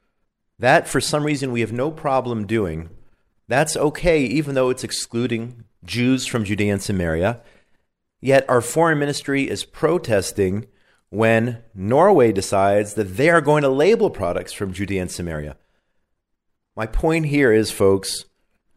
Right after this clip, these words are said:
when Israel's willing to exclude a segment of its own population in an agreement from a European program here, what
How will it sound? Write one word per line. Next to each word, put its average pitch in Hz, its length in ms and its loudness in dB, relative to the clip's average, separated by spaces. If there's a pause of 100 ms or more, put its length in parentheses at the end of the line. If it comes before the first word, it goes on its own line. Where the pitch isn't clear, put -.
(400)
when 101 200 -4
Israel's 175 580 0
willing 113 580 -4 (560)
to 110 140 -8
exclude 131 600 -6
a 92 80 -8
segment 113 440 -2
of 90 80 -6
its 98 140 -8
own 110 160 -4
population 104 840 -4 (140)
in 104 80 -8
an 110 160 -2
agreement 95 480 -8 (300)
from 104 180 -6
a 110 40 -2
European 139 480 0
program 95 500 0
here, 82 320 -6 (640)
what 110 360 0